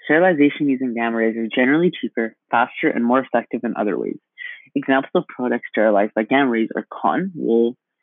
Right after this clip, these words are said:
burn dressings, surgical gloves, heart valves, bandages, plastic and rubber sheets, and surgical instruments. Another pro of this method is that it is a cold radiation, so heat sensitive equipment can be sterilized as well,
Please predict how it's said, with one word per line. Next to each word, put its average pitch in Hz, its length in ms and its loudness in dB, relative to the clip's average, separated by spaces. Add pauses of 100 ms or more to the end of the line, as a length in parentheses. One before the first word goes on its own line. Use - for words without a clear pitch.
(320)
burn 143 240 4
dressings, 165 440 0 (200)
surgical 156 360 2
gloves, 110 320 0 (120)
heart 135 220 0
valves, 113 320 0 (140)
bandages, 123 420 0 (240)
plastic 139 440 0
and 120 160 -6
rubber 117 360 -2
sheets, 117 180 -2
and 110 160 -10
surgical - 420 -6
instruments. - 420 -16 (600)
Another 143 400 2
pro 135 240 4
of 123 80 -2
this 123 180 -4
method 120 340 -2
is 113 140 -4
that - 180 -2 (180)
it 123 100 0
is 127 120 4
a - 160 -4
cold 123 400 2
radiation, - 680 -6 (260)
so 139 80 0
heat 143 260 0
sensitive 202 260 0
equipment 135 520 -4
can 127 120 -4
be 117 120 0
sterilized 113 420 0
as 110 120 -4
well, 127 240 0